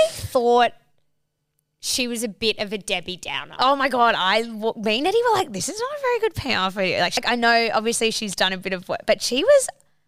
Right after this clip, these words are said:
Speaker 2: literally such a bitch to everyone working for her. I know she's got bipolar.
Speaker 1: Yeah.
Speaker 2: And stop acting like you're God. I'm just gonna say one thing about celebrities as well.
Speaker 1: Mm-hmm.
Speaker 2: This fucking philanthropy chat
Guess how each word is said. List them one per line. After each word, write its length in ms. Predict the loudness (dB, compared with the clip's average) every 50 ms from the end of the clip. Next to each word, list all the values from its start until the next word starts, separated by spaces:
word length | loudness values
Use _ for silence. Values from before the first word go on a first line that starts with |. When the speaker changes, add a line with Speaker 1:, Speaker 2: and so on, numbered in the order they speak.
| _ _ _ _
Speaker 2:
literally 800 | -4 -2 0 2 0 0 0 -2 -2 2 2 4 4 4 2 0 -4 _ -6
such 460 | -6 -4 0 2 2 2 2 0 -4
a 40 | -2
bitch 320 | -2 -2 -2 -2 -2 -2
to 80 | 0 0
everyone 280 | 0 -2 -4 -4 -4
working 300 | -6 -8 -8 -8 -8 -8
for 100 | -6 -4 -4
her. 60 | -2
I 40 | -2
know 120 | -2 -2
she's 140 | -2 0 0
got 160 | -2 -2 0
bipolar. 520 | 0 -2 -2 -2 -2 -4 -4 -4 -4 -6 -8
Speaker 1:
Yeah. 120 | -2 -2 0
Speaker 2:
And 80 | 0
stop 320 | 2 2 2 2 2 0 -2
acting 280 | -4 -2 -2 -2 -2
like 200 | -2 -4 -2 0
you're 140 | -2 -2 2
God. 460 | 2 4 4 6 6 6 4 2 0 -6 _ _
I'm 160 | -2 -2 -2 -2
just 140 | -6 -6
gonna 100 | -6 -4
say 140 | 0 0 0 2
one 160 | 2 0 0
thing 100 | -2 -2
about 140 | -2 -2 -2
celebrities 480 | -2 -2 -2 -2 -2 -2 -4 -6 -4 -4
as 160 | -6 -2 0
well. 320 | 0 2 2 2 2 0 -2 -6 -16 -20 -14
Speaker 1:
Mm-hmm. 100 | -4 -2
Speaker 2:
This 280 | 0 0 0 -2 -6 -8 -12 -12
fucking 480 | -12 -12 -8 -6 -6 -6 -4 -6 -8 -4
philanthropy 640 | -2 0 0 2 2 0 -2 -4 -8 -8 -8 -6 -4
chat 360 | -4 -2 0 0 0 0